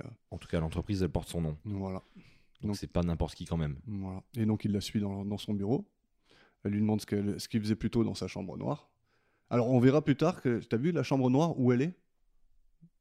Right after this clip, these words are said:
Speaker 2: Elle est dans un endroit random, non ? Elle est
Speaker 1: Elle
Speaker 2: dans
Speaker 1: est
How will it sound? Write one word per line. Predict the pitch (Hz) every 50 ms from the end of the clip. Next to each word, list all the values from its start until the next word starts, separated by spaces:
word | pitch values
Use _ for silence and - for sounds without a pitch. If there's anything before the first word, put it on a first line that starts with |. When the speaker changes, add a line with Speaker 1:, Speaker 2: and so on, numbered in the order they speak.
| _ _ _ _ _ _
Speaker 2:
Elle | 85 80 80
est | 80 78 -
dans | - 85 82 78 76
un | 76
endroit | 76 76 73 73 71
random, | 73 87 110 147 175
non ? | 160 151 175 185 117
Elle | 87
est | 82 80 80 76 80
Speaker 1:
Elle | 113 107
Speaker 2:
dans | 104
Speaker 1:
est | 107